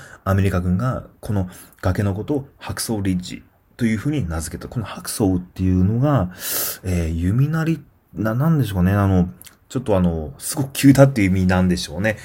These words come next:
はい。急な崖。それが白装リッジです。で、これGoogleマップで見てみたんですけど、あの、この、えー、前田高地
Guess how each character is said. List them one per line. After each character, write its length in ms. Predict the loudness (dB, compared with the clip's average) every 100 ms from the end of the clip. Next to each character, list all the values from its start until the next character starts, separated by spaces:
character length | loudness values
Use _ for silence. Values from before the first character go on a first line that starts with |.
| -18 -14
は 200 | -6 -6
い。 100 | -6 -10 -16
急 300 | -6 -4 -2
な 160 | -2 -4 -4
崖。 440 | -6 -4 -12 -12 _
そ 140 | -6
れ 60 | -4
が 60 |
白 260 | -4 -10 -8
装 220 | -6 -6 -4
リ 120 | -6
ッ 40 |
ジ 180 | -6 -12
で 100 | -10
す。 260 | -10 -10 -10 -14 -16 -6
で、 160 | -4 -2 -6 _ _ _ _ _ _ _ _ -12
こ 60 | -8
れ 60 | 0
Google 340 | 4 6 4
マ 100 | 4
ッ 20 |
プ 80 | -2
で 80 | -6
見 80 | -4
て 80 |
み 100 | -2
た 140 | -4 -4
ん 80 | -4
で 80 |
す 100 | -4
け 80 | -6
ど、 260 | -4 -2 -4 -10 -18 -18 -4
あ 160 | 0 0
の、 140 | 0
こ 120 | 0
の、 300 | 0 2 0 -6 -8 -8 -10
え 540 | -8 -6 -6 -4 -4 -6
ー、 40 | -8 -10
前 220 | 0 2 2
田 100 | 0
高 220 | -2 -2
地 840 | -4 -2 0 2 2 2 -4